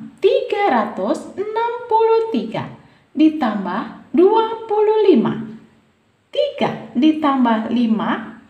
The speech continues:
delapan. Enam ditambah dua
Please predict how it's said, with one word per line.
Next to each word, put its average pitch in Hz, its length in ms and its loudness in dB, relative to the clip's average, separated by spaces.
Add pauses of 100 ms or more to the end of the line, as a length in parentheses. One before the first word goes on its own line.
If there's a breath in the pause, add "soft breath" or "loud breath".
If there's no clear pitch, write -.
(440)
delapan. 302 880 0 (460 soft breath)
Enam 440 720 -2
ditambah 370 720 0
dua 190 320 -4